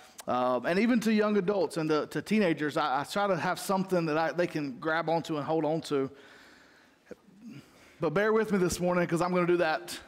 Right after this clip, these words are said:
to our main adult church, big church, as, as our kids call it. Uh, but I hope it'll stick with you. I hope it'll help you out this morning. Um, and so, uh, by way of introduction,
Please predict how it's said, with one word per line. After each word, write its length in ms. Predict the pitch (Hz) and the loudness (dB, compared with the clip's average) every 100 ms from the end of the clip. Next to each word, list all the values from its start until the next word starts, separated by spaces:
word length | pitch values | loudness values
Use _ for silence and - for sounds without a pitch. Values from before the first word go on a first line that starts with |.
| - - - | -20 -20 -6
to 100 | 170 | -2
our 100 | 147 | 0
main 400 | 160 165 156 - - - - _ _ - 156 | 0 0 -2 -6 -14 -20 -20 _ _ -8 -4
adult 420 | 160 190 196 190 | 0 2 0 -2
church, 400 | 208 190 190 139 | 0 2 0 0
big 240 | 208 196 | 0 0
church, 380 | - 214 196 196 | 0 2 2 2
as, 300 | 180 151 - - - | 0 0 -6 -14 -4
as 140 | 170 | 0
our 100 | 175 | 0
kids 320 | 160 214 190 | 0 0 0
call 320 | - 202 190 185 | 0 0 2 2
it. 240 | 185 - - - - | 0 -6 -16 -12 -4
Uh, 260 | 156 151 | 0 0
but 140 | 151 165 | 0 0
I 80 | |
hope 260 | 165 214 214 | 2 0 2
it'll 140 | 185 | 0
stick 300 | 165 - 180 | 0 -2 0
with 180 | 180 165 | 2 2
you. 60 | 170 | 0
I 80 | 151 | 0
hope 220 | 175 165 | 0 0
it'll 120 | 151 | 0
help 220 | 151 151 | 0 -2
you 100 | 147 | 0
out 300 | 147 147 - | 0 -2 -4
this 240 | 147 135 147 | -10 -10 -12
morning. 400 | 147 151 143 135 - - - - | -10 -8 -10 -12 -18 -20 -20 -8
Um, 340 | 135 135 127 | -2 0 0
and 120 | 139 | -4
so, 380 | 131 175 160 151 - - - - | -2 0 2 0 -6 -20 -12 -4
uh, 140 | 156 | -2
by 160 | 160 165 | 0 0
way 180 | 196 | 2
of 100 | 220 | 2
introduction, 760 | 190 160 160 180 - 170 147 143 | 2 0 2 0 -2 -4 -4 -4